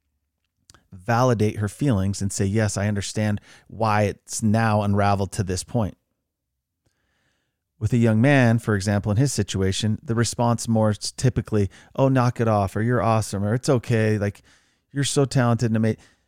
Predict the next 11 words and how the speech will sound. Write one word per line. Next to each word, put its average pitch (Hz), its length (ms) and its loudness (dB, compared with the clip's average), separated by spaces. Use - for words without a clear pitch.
The 131 80 -8
reality 175 480 4
is 120 140 4
both 190 400 2
of 160 80 2
them 131 200 4
had 117 340 -2
something 131 400 0
inside 98 580 2
that - 180 -4
hurt. 95 260 -2